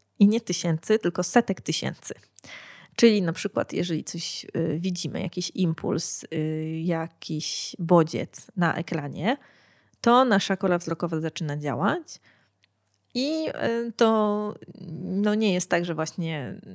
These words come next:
jeden neuron zadziała, bo, bo coś zobaczył, to, to, tylko to jest, y, cała partia, y, części kory wzrokowej, która bardzo intensywnie reaguje na dany bodziec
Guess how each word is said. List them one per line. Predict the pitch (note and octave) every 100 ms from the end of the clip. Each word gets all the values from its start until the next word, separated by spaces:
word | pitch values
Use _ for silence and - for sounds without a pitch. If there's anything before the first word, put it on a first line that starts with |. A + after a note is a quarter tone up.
| C#3 E3 D#3+ D#3+
jeden | E3 E3+ E3+ E3 D#3 D#3 D#3
neuron | D3+ E3+ D#3+ D#3
zadziała, | E3 E3 D3+ C#3+ D#3
bo, | E3+ D#3+ D3+
bo | C#3+
coś | - E3
zobaczył, | D#3+ C#3 B2+ A#3+
to, | A#3+ A3
to, | -
tylko | - F3+ -
to | G3 G3+
jest, | F#3+ - -
y, | F3 E3+
cała | G#3+ G#3 G#3 G3 F#3+ F#3+ F3+
partia, | - G3+ F3 F3+ - E3 D#3+ E3 - - _ _ _ _ _ _ _ - - -
y, | D#3+
części | - F3 F3 - E3+ D#3+ F3 - - _
kory | - E3+ D#3+
wzrokowej, | D#3+ D3 F3+ F#3 E3+
która | - - D#3 C#3 - - -
bardzo | F3+ F#3+ F#3+ F#3
intensywnie | F#3 E3+ F3 E3+ E3
reaguje | D#3 D#3+ E3
na | D#3+ E3
dany | F3 F#3
bodziec | A#3+ B3+ D#4+ -